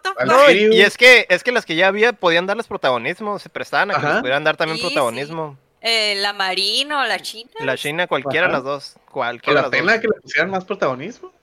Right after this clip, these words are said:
Speaker 1: Pues, hay,
Speaker 2: Que no
Speaker 1: hay
Speaker 2: nomás
Speaker 1: muchos
Speaker 2: sea como que la
Speaker 1: capítulos, sí. Simón, sí, hay muchos capítulos en que la China se madrea al Seiya, al Cisne, al Andrómeda, así que se los deja ahí puteados
Speaker 3: Ujú.
Speaker 1: en el
Speaker 3: Les
Speaker 1: suelo,
Speaker 3: pasa
Speaker 1: o
Speaker 3: por
Speaker 1: sea.
Speaker 3: encima. <clears throat> Y podía hacerse acá como su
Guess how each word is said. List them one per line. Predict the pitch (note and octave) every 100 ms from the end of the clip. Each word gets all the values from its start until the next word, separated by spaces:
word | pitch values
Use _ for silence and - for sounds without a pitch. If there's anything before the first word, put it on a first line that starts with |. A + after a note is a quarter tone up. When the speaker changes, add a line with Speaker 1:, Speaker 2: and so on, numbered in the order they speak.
| _ - _
Speaker 1:
Pues, | D#4+ D#4
hay, | B3
Speaker 2:
Que | G3
no | D#3
Speaker 1:
hay |
Speaker 2:
nomás | D#3 F3
Speaker 1:
muchos | F3 -
Speaker 2:
sea | F3+ F3+
como | F#3 E3+
que |
la | E3 C#3
Speaker 1:
capítulos, | - F3 F3+ E3+ - _
sí. | C#4+ C4+ B3 _ _
Simón, | - - C4 B3+ D#4
sí, | D#4+
hay | D#4 D4
muchos | F4+ - B4+
capítulos | E4+ B3+ C4 E4 F4+
en |
que | D#4
la | B3
China | - C4+ F4+
se | F4+
madrea | D4+ G#3+ G3+ A3
al | C4
Seiya, | - A3 G3+ A#3 B3 B3+ - -
al | A3 A3
Cisne, | - G#3+ A#3 A#3 C4 C4 -
al | A3 A3+ G#3+
Andrómeda, | G#3 G#3+ G#3+ A3+ B3+ C#4 C#4+ B3+
así | C4+
que | C4 E4+
se | G4
los | C#4+
deja | A3 G#3+ D4
ahí | C#4+ _ _
puteados | C#4+ C4+ B3+ B3+ -
Speaker 3:
Ujú. | -
Speaker 1:
en |
el | A#3+
Speaker 3:
Les | - -
Speaker 1:
suelo, | D#3 -
Speaker 3:
pasa | D3 F3+
Speaker 1:
o | F3
Speaker 3:
por | E3
Speaker 1:
sea. | C#3
Speaker 3:
encima. | A#2 D3+ F3 F#3 E3 - - _
<clears throat> | _ -
Y | - - D3 C3
podía | C#3 C3 C#3
hacerse | - C3 F3+
acá | D#3 C#3+
como | E3+ D#3
su | D3 B2 G#2+